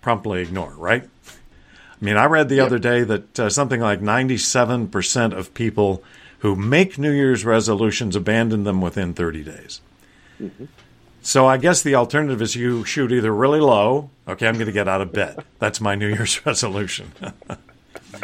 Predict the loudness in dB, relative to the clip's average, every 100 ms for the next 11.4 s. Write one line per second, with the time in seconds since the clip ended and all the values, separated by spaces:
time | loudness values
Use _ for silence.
0 | -14 -10 0 6 6 6 0 -2 -4 -4
1 | -4 -2 -2 -2 -2 -2 -2 -6 -14 -16
2 | -18 -20 -14 -2 0 0 -2 -4 -2 -2
3 | -4 -6 -4 -4 -2 -6 -4 -4 -4 -4
4 | -2 -2 -2 -4 -10 -6 -6 -4 -6 -6
5 | -8 -10 -14 -16 -8 -6 -2 -2 -2 -2
6 | -4 -14 -12 -8 -6 -6 -6 -8 -6 -6
7 | -4 -4 -6 -8 -4 -6 -6 -4 0 2
8 | 2 2 2 0 0 -2 -6 0 2 4
9 | 4 4 2 -4 -10 -14 0 2 4 2
10 | 4 4 6 4 4 0 0 2 2 2
11 | 0 0 0 -2